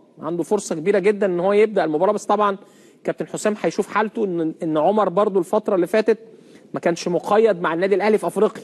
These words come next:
فما لعبش ماتشين بتوع الترجي، فنقدر نقول ان، يعني، بقاله فتره مريح، فالمركز ده مش عارف فيه ايه، يعني، مركز الظهير الايسر ده عامل صداع للكابتن حسام ولينا كلنا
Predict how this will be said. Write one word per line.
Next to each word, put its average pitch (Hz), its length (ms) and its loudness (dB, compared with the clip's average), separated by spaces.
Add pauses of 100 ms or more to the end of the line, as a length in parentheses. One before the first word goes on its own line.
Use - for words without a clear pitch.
فما 147 200 -4
لعبش 185 320 -2
ماتشين 180 340 0
بتوع 190 180 0
الترجي، 180 480 0 (640)
فنقدر 175 440 0
نقول 202 200 2
ان، 175 260 2
يعني، 165 340 4
بقاله 180 240 4
فتره 214 320 0
مريح، 208 400 2 (880)
فالمركز 151 1200 -2
ده 185 140 0
مش 190 140 -2
عارف 185 260 0
فيه 208 100 -2
ايه، 190 260 6
يعني، 151 180 0
مركز 180 300 2
الظهير 165 300 2
الايسر 180 360 2
ده 175 120 0
عامل 180 420 0
صداع 185 540 2 (720)
للكابتن 170 360 -4
حسام 214 340 0
ولينا 202 280 4
كلنا 202 460 2